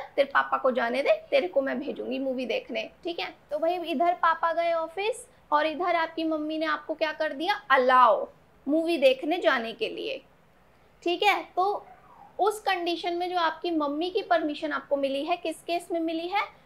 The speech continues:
आपके पापा की absence में, ठीक है। यानी कि जो opposition party थी, जो उस चीज़ के खिलाफ था, उसकी absence में जो आपको permission मिले है,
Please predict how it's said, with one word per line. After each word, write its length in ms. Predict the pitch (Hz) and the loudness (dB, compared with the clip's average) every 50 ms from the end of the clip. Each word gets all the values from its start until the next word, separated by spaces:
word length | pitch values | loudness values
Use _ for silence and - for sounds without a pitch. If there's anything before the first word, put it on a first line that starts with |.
| _ _ _ _ - | _ _ _ _ 4
आपके 340 | 302 294 294 294 - - 370 | 4 4 4 2 -2 -6 -6
पापा 400 | 370 - 349 311 285 294 - 285 | -2 4 4 4 6 6 2 0
की 160 | 294 - 349 370 359 - | 0 0 -4 -4 2 2
absence 560 | 262 254 - - - 302 254 240 240 233 - 226 | 2 2 2 0 -6 -4 -4 -4 -4 -6 -6 -8
में, 200 | 196 - - - - - | -8 -8 -8 -12 -10 -6
ठीक 200 | 320 294 269 349 | -6 -4 0 0
है। 180 | 370 370 339 | 0 0 0
यानी 340 | 294 294 277 269 262 294 320 | 0 0 2 2 2 0 -2
कि 140 | 320 349 339 | -2 -2 -2
जो 100 | 349 370 | 0 0
opposition 760 | - - 285 285 - 285 277 285 262 285 302 302 - 370 381 - - | 2 2 2 4 6 6 6 8 6 4 -2 -4 -6 -6 -6 -2 2
party 420 | 339 285 - 262 269 - 320 320 320 | 4 4 4 2 0 -4 -10 -10 -10
थी, 420 | - - 320 320 330 285 226 - - _ _ _ - 240 | -10 -6 -6 -4 -4 -4 -6 -8 -12 _ _ _ -10 -6
जो 160 | 233 320 349 | 0 2 2
उस 220 | 370 392 403 381 - | 2 2 0 -6 -8
चीज़ 240 | - 349 320 349 330 | -8 -6 -6 -6 -6
के 180 | 349 - 381 381 | -6 -10 -10 -10
खिलाफ 560 | 370 - 381 269 269 285 285 302 320 311 - - | -8 -6 -4 -2 0 2 2 2 2 0 -4 -10
था, 200 | - 311 277 285 269 226 - - - - - - - | 0 4 6 6 6 6 4 0 -8 -18 -20 -8 -4
उसकी 360 | 294 320 320 - - 370 392 359 - - | -4 -4 -4 -6 -10 -8 -8 -6 0 2
absence 640 | 277 277 - - - - 370 349 359 381 381 - 381 | 2 2 2 -2 -10 -6 -4 -4 -4 -4 -8 -8 -6
में 160 | 349 359 320 | -4 -4 -2
जो 100 | - 339 | 0 0
आपको 340 | 330 311 285 - - 339 349 | 2 2 2 0 0 0 0
permission 580 | 339 - 302 277 277 277 277 294 - - 349 349 330 | 0 0 -2 -2 -2 -4 -6 -6 -4 -2 -2 0 0
मिले 340 | 302 285 285 277 294 320 359 | 0 -2 -2 0 0 -2 -2
है, 260 | 359 370 320 254 - | 0 0 -2 -2 -2